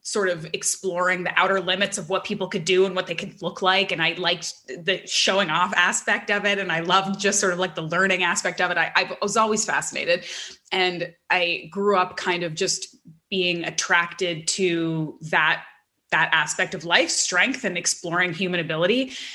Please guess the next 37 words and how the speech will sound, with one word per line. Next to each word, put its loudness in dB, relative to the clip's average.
And -2
when 0
I 4
was -2
going 0
through -6
school, 2
I 2
never 2
really 4
considered -4
myself 0
an -6
athlete -2
personally, -2
um, -2
'cause -4
I -2
didn't, -6
you 0
know, 4
I 4
went 0
into, -2
like, -2
my 0
mom 2
put -4
me -2
in -2
volleyball 0
or 0
soccer 2
or 2
whatever, 4
but 0
I, 2